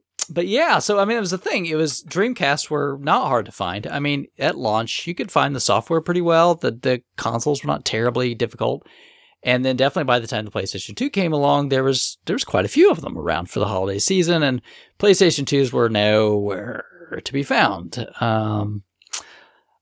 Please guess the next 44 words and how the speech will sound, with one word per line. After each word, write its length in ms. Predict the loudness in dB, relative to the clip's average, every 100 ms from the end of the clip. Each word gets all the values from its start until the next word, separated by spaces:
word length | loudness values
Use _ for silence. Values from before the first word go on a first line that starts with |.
| _
I 280 | 0 2 2
honestly 520 | 2 2 2 2 2
believe 380 | 2 2 4 2
it 160 | -2
probably 400 | 0 2 4 4
had 200 | 2 0
more 220 | -2 -2 -4
to 140 | -4
do 120 | -2
with 140 | -2 -2
the 80 |
Japanese 540 | -2 -2 0 0 0 2
market 460 | 2 2 0 -4
than 100 | -2
it 80 | -2
had 160 | -2 -2
to 60 |
do 120 | -4 -4
with 180 | -4 -8 -10
anything 340 | -8 -8 -8
else. 300 | -4 -2 -2
I 60 | -2
imagine 320 | 0 0 -2
they 60 | -2
probably 320 | 2 2 2
kept 360 | -2 -4 -6
more 280 | -8 -2 0
stock 380 | 0 2 0 0
for 200 | -6 -6
the 80 | -4
Japanese 520 | -4 -4 -2 -4 -4
market 340 | -4 -4 -4
than 100 | -6
they, 160 | -8 -10 -4
they 120 | -4
cared 360 | -2 -4 -4 -4
to 160 | -4 -2
release 360 | 0 2 2 0
over 200 | -6 -8
here. 340 | -4 -2 -4 -8 _ _ -20 -20 -20 -20 _ _
But 100 | 0
that's 240 | 2 2
pure 260 | -2 0 0
speculation. 760 | 0 -2 -4 -4 -2 -2 -4